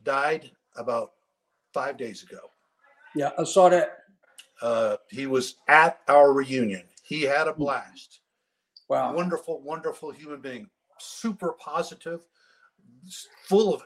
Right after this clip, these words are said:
Speaker 1: energy. He had a great time with his wife up there. I'm so glad that he came 'cause he just had knee replacement surgery.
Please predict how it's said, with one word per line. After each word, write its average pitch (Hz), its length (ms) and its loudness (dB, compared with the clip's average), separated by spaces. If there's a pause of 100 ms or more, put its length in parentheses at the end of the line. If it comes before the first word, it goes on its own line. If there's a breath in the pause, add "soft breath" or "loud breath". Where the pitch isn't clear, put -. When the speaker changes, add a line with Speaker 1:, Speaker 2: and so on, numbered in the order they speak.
Speaker 1:
energy. 170 680 -8 (520)
He 160 100 -16
had 165 200 0
a 135 40 -6
great 143 360 -4
time 156 240 -8
with 143 100 -12
his 135 160 -12
wife 139 300 -6
up 131 160 -10
there. 139 420 -8
I'm 123 100 -14
so 147 180 -10
glad 120 320 -6
that 113 120 -14
he 110 120 -20
came 110 360 -20 (600)
'cause 113 180 -16
he 135 80 -14
just 123 220 -14
had 120 240 -4
knee 123 100 -10
replacement 110 580 -8
surgery. 104 480 -12